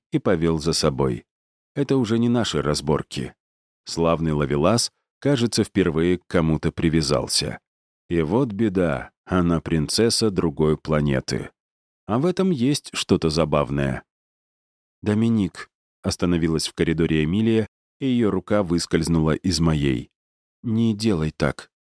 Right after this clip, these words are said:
«Как?» «Не обнимай, не целуй, не бери за руку. Это жестоко.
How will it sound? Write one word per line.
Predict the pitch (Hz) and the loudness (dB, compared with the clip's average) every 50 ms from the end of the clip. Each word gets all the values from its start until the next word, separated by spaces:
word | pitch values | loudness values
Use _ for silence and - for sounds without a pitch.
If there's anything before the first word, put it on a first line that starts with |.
| _ _ _ _ _ | _ _ _ _ _
«Как?» | - 80 69 67 76 - - - _ _ _ _ _ _ _ _ _ _ | 0 0 2 2 0 -2 -6 -18 _ _ _ _ _ _ _ _ _ _
«Не | - 110 107 110 | -2 0 0 0
обнимай, | 107 95 101 110 113 113 110 107 104 104 107 104 95 - _ _ _ | 0 0 0 0 2 2 2 2 2 2 0 -2 -4 -8 _ _ _
не | 113 113 117 113 | 0 2 2 2
целуй, | 101 - - 113 104 95 98 107 113 113 104 98 - _ | 0 0 0 0 2 2 2 2 2 0 -2 -4 -10 _
не | - 120 117 113 | -2 0 0 0
бери | 104 110 113 113 117 | 2 0 0 0 0
за | 107 95 107 104 | 0 0 0 0
руку. | 92 85 78 - - 82 78 69 - - _ _ _ _ _ _ | 0 0 -2 -2 -2 0 0 0 -2 -8 _ _ _ _ _ _
Это | 120 117 - 113 107 | -2 -2 0 0 -2
жестоко. | 92 98 110 104 - - - 120 98 - - 80 76 69 - | 0 0 -2 -2 -4 0 2 2 2 2 0 -2 -2 -2 -4